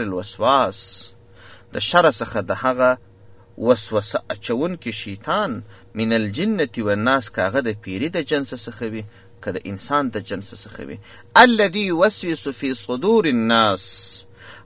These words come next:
هغه شیطان چې د خلکو په سینو کې وسوسې اچي، چې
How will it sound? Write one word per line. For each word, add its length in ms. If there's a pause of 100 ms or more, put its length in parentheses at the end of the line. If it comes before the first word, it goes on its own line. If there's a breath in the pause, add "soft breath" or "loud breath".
(200 loud breath)
هغه 560 (160)
شیطان 640
چې 200
د 20
خلکو 400
په 140
سینو 480
کې 300
وسوسې 500 (160)
اچي، 260 (680 soft breath)
چې 80